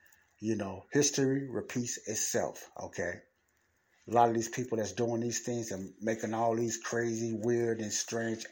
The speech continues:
anti-God laws is in purposely denial, okay? Okay, I hope you got something out of this. Denial.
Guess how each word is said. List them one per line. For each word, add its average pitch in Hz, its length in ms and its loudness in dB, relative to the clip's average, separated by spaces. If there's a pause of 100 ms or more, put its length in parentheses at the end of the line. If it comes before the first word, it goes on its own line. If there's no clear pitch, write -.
anti-God 117 1000 2
laws 131 600 2 (680)
is 110 460 2 (340)
in 104 340 0 (440)
purposely 107 720 2 (200)
denial, 104 760 0 (640)
okay? 101 360 -4 (1500)
Okay, 110 380 0 (200)
I 98 60 2
hope 180 240 10
you 214 80 4
got 185 200 12
something 165 420 4
out 107 160 4
of 80 80 -6
this. - 400 -8 (420)
Denial. 151 680 6